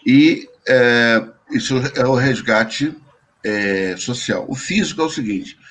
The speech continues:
quando o aluno, é, tem alguma dificuldade,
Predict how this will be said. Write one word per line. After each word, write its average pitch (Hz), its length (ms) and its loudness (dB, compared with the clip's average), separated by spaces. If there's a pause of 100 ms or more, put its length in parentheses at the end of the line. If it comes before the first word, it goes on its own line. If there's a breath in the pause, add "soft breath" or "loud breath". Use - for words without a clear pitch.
(420 loud breath)
quando 220 300 2
o 180 40 2
aluno, 104 580 -2 (600)
é, 98 560 -4
tem 135 140 2
alguma 120 280 0
dificuldade, 104 840 -6